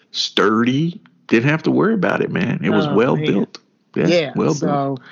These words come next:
Speaker 2: but yeah, that
Speaker 1: Well
Speaker 2: was,
Speaker 1: built.
Speaker 2: that's, I, I, I thought I'd bring that back, and, uh,
Speaker 1: Nice, nice.
Speaker 2: it's, it's gonna be a blast. I got a
Speaker 1: Yeah.
Speaker 2: little, some things to do to, uh, make sure everything's cleaned up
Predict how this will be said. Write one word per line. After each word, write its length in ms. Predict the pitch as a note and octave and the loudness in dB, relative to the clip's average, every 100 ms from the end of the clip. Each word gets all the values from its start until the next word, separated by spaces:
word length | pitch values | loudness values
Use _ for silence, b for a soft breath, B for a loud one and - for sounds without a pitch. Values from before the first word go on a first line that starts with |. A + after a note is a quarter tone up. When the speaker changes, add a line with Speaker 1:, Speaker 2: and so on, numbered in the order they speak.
| B B B B - | B B B B -6
Speaker 2:
but 100 | F#3 | 0
yeah, 180 | G3 F#3 | 2 2
that 80 | G#3+ | 2
Speaker 1:
Well 60 | A#3+ | 0
Speaker 2:
was, 80 | |
Speaker 1:
built. 320 | E3 G#3+ A3 - - | 0 -2 -2 -12 -8
Speaker 2:
that's, 260 | E3 F#3+ F3 | -6 -4 -4
I, 80 | |
I, 240 | F#3+ F3 F3+ | -4 -2 -6
I 20 | |
thought 220 | - G3 | -2 0
I'd 160 | G3 F3 | 0 0
bring 240 | E3+ F#3 | 0 2
that 240 | F3 F3 D#3+ | 0 0 -2
back, 400 | D#3+ F3 A3 - | 0 0 -2 -4
and, 260 | C#3+ C#3+ | -4 -2
uh, 80 | C#3+ | 0
Speaker 1:
Nice, 560 | C3 C3+ F#3+ D#3+ - - - | 2 2 2 0 -4 -8 -4
nice. 540 | F#2+ C#3+ D3+ C3 - - | 0 2 0 -2 -10 -4
Speaker 2:
it's, 320 | D3+ - - | -4 -4 -10
it's 280 | D3 D3+ - | -6 -4 -2
gonna 200 | E3+ E3 | -2 0
be 160 | D#3 | 2
a 60 | E3 | 0
blast. 720 | D3 E3 F3+ D#3+ D3 - - B B B B | 2 2 2 0 -4 -8 -12 B B B B
I 140 | D#3 | 0
got 180 | F#3+ F3 | 2 2
a 40 | |
Speaker 1:
Yeah. 60 | F#3 | 2
Speaker 2:
little, 140 | A3+ G#3+ | 0 0
some 440 | - - C4 C4 | -8 -4 0 0
things 440 | - F#3+ F3+ D#3+ | 0 0 2 0
to 120 | - D3+ | -4 0
do 360 | D#3+ E3 E3+ | 2 2 0
to, 480 | D3 D#3+ D3+ D3 D3 | -2 0 2 2 0
uh, 180 | C#3 C3+ | 0 -2
make 320 | C3 D3+ D#3 | 0 0 0
sure 200 | - D#3+ | 2 2
everything's 420 | D#3 D3 D#3 D3 | 2 0 0 0
cleaned 400 | - E3+ D#3 D3 | 0 0 2 2
up 280 | D3 C#3+ | 0 -2